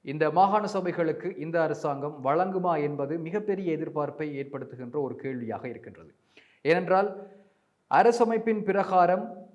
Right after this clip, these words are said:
செயற்பட வேண்டிய கடப்பாடு அரசுக்கு இருக்கின்றது. ஆனால் கடந்த கால அரசுகள் அவற்றை செய்ததில்லை இந்த பதிமூன்றாவது திருத்தச் சட்ட விடயத்திலே. ஆகவே இந்த அரசாங்கம் அந்த விடயத்தை அமுல்படுத்துமா என்பதனை பொறுத்திருந்துதான் பார்க்க வேண்டும்.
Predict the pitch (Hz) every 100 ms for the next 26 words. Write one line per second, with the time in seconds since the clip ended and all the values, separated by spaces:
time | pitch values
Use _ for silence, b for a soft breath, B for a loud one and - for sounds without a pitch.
0 | _ _ - 175 175 180 170 170 160 147
1 | 147 147 156 156 147 190 151 165 156 -
2 | 139 117 110 95 - - 139 151 160 175
3 | 190 202 208 190 185 156 156 151 147 151
4 | 170 131 139 147 147 147 - 147 127 107
5 | 104 117 170 131 127 143 175 175 160 147
6 | 143 139 127 123 120 107 120 120 107 82
7 | - _ b b b - 165 175 185 -
8 | - - _ _ _ _ - 165 214 220
9 | 202 175 - - - - 156 190 214 185
10 | 165 175 - 147 156 156 165 160 156 170
11 | 190 - - 139 180 185 160 - 151 139
12 | 127 127 123 123 147 156 160 160 143 123
13 | 117 120 113 - 95 87 87